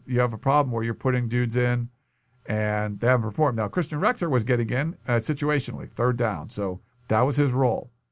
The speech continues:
It wasn't like a, he came in when someone was tired. He was a third down guy, and he had experience, and he had, was forced into action this game, and he performed really well. But other guys, like a Levi Jones comes in, he, he had one or two plays or something. He, like, forced a,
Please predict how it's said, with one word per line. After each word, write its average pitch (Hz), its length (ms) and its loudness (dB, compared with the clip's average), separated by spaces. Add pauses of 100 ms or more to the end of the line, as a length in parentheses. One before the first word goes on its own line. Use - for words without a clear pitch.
(320)
It 107 100 0
wasn't 123 320 4
like 131 260 2
a, 117 360 2
he 120 140 -2
came 123 220 2
in 120 120 0
when 113 100 -2
someone 117 220 0
was 101 80 -6
tired. 113 380 2
He 104 120 0
was 117 160 -2
a 113 40 -4
third 104 260 -4
down 107 240 -4
guy, 147 320 0 (500)
and 101 100 0
he 110 60 4
had 127 140 6
experience, 117 420 -2
and 104 100 0
he 117 100 0 (200)
had, 117 260 2
was 104 220 -4
forced 117 280 -2
into 139 120 0
action 123 300 -2
this 120 160 -2
game, 110 340 -6 (400)
and 104 120 -2
he 117 60 2
performed 123 420 -2
really 117 180 2
well. 120 400 0 (320)
But - 100 -2
other 196 160 0
guys, 135 200 2
like 120 180 2
a 117 40 -2
Levi 143 320 2
Jones 156 300 0
comes 120 200 -2
in, 131 200 0
he, 117 260 -2
he 123 100 0
had 135 240 0 (320)
one 123 320 2
or 139 80 0
two 127 120 -2
plays 139 280 0
or 127 40 -2
something. 113 340 -4
He, 131 120 -2
like, 120 220 -2
forced 131 400 -4
a, 120 240 0